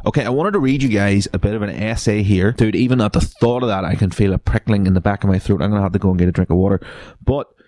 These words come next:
the most maligned and misunderstood of all of Quentin Tarantino's movies, Death Proof. I just read a really good essay here relatively recently, or maybe you wanna call it an article, I don't fucking know, whatever. Whatever the fuck you want, right? Whatever makes you happy out there.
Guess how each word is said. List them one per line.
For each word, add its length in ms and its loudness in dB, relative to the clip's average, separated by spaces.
the 80 0
most 400 0
maligned 640 2
and 220 2
misunderstood 640 2
of 100 0
all 300 2
of 100 -6
Quentin 260 0
Tarantino's 720 2
movies, 600 0
Death 340 -2
Proof. 320 0
I 60 0
just 240 2
read 160 2
a 40 2
really 400 2
good 300 2
essay 460 0
here 320 2
relatively 500 2
recently, 380 0
or 80 2
maybe 240 2
you 80 2
wanna 120 2
call 240 0
it 60 -2
an 100 2
article, 480 0
I 120 2
don't 160 0
fucking 420 -4
know, 140 2
whatever. 560 2
Whatever 260 0
the 60 0
fuck 320 -2
you 80 2
want, 260 -2
right? 180 -2
Whatever 280 0
makes 180 0
you 60 2
happy 320 2
out 100 2
there. 240 -2